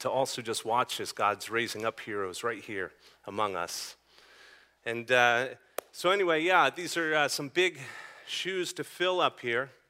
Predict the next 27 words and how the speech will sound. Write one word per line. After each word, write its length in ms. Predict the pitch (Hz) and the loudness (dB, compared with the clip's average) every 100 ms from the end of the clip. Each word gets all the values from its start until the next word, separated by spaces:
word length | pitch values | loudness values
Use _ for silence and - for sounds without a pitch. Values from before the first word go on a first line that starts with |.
| _ _ _ _ _ _ - | _ _ _ _ _ _ -10
You 100 | 131 | 0
guys 200 | 135 131 | 0 0
have 100 | 127 | 0
had 220 | 147 - | 0 0
some 180 | 135 135 | -4 -2
wonderful 340 | 147 131 120 | -4 -6 -12
teachers 720 | - 151 143 127 117 - - - - - - - - _ - | -14 -14 -10 -4 -4 -4 -10 -14 -20 -20 -20 -20 -20 _ -4
that 60 | |
have 100 | 120 | -2
been 120 | 120 | -2
taking 340 | 113 151 139 127 | 0 0 2 -2
us 140 | 110 | -2
through 200 | - 139 | -2 -2
the 80 | 123 | -2
book 240 | 127 123 | -2 -2
of 80 | 113 | -2
Genesis. 800 | - 120 113 - 123 - - - _ - - - - _ | 0 0 0 -2 -2 -2 -4 -8 _ -20 -20 -20 -20 _
And 140 | 123 139 | -8 -2
no 200 | 156 160 | -2 -2
doubt, 760 | - 160 165 139 139 - - - - - - - _ _ _ | 0 4 4 4 0 -4 -8 -12 -18 -20 -20 -20 _ _ _
as 180 | 117 120 | -10 -6
I 80 | 131 | -6
shared, 400 | - - 151 143 | -6 -2 0 2
I'm 180 | 123 117 | 0 0
honored, 480 | 127 156 160 127 113 - - | 0 2 2 0 -2 -20 -14
but 140 | - - | -12 -4
then 300 | 139 143 | -2 -2